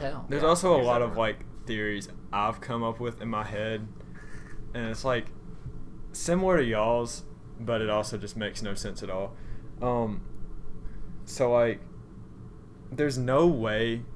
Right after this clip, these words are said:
Speaker 2: to prove, unless you personally go to space, if I go to space, there's no way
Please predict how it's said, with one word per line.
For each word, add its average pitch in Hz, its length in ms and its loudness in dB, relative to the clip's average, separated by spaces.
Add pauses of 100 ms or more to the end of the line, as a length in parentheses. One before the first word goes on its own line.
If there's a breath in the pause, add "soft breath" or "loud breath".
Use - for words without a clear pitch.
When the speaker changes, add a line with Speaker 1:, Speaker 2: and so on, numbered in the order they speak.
Speaker 2:
to 123 100 -4
prove, 117 680 -4 (260)
unless 131 380 2
you 160 580 2 (120)
personally 131 540 4
go 110 220 -2
to 127 100 2
space, 107 720 0
if 113 200 -6
I 127 220 6
go 131 180 4
to 120 80 2
space, - 580 -2 (300 loud breath)
there's 123 180 0
no 135 240 4
way 120 440 4